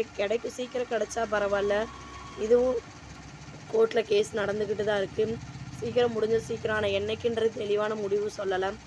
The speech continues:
சொல்ற வரைக்கும் இது வந்து நிச்சயம் இல்லைன்னு மட்டும் தெரியுது. கண்டிப்பா இது வந்து இன்னைக்கு நடந்துரும் அப்படின்னாங்கன்னா,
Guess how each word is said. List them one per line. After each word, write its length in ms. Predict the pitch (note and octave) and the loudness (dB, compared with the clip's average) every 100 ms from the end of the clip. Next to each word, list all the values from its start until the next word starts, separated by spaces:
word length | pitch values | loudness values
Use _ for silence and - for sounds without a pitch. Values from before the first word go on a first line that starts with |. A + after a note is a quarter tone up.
| - - - | -18 -16 -6
சொல்ற 340 | A3 A3 B3 | 0 4 4
வரைக்கும் 320 | A#3+ A#3 A#3 | 4 4 4
இது 100 | A#3+ | 4
வந்து 180 | G#3+ A3 | 4 0
நிச்சயம் 400 | G#3 - A3+ A3 | -2 0 2 2
இல்லைன்னு 260 | G#3+ G3+ G3+ | 2 2 2
மட்டும் 300 | F#3+ G#3+ G#3+ | -2 0 0
தெரியுது. 340 | F#3+ F#3 F#3+ G#3 - - - - | 2 2 0 -6 -8 -14 -14 -10
கண்டிப்பா 400 | - A3 A#3+ C4 | -4 0 0 2
இது 120 | B3 | 2
வந்து 200 | A3+ A#3 | 4 4
இன்னைக்கு 200 | A3+ G#3+ G#3 | 2 0 -2
நடந்துரும் 500 | G3+ G#3+ A3+ A3+ G#3+ | 0 0 4 4 4
அப்படின்னாங்கன்னா, 560 | G3 G3+ G3 F#3 F#3+ | 2 0 -2 -2 -2